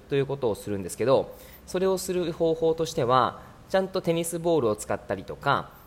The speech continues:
えー、あとはそうですね、リリースする道具を使ってほぐすということが重要です。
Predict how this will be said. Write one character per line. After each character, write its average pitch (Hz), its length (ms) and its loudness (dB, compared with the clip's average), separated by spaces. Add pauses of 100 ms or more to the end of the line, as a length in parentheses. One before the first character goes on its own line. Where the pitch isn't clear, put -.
(120)
え 101 480 -2
ー、 - 20 -2
あ - 40 -4
と 131 160 2
は 95 340 2
そ 113 100 -6
う - 20 -4
で 82 80 -4
す - 60 -12
ね、 113 260 -4
リ 113 120 -6
リ 147 160 0
ー - 20 -6
ス 131 540 -2
す 135 120 -6
る 120 100 -2
道 120 300 0
具 113 180 -2 (180)
を 135 120 -4
使 156 180 -4
っ 165 60 0
て 170 300 0
ほ - 200 -8
ぐ 160 120 -2
す 120 160 -6
と - 200 -10
い 104 60 0
う 98 40 -8
こ 110 80 -2
と 113 100 -4
が 113 140 -2
重 92 200 -8
要 87 140 -4
で 82 120 -8
す。 - 180 -6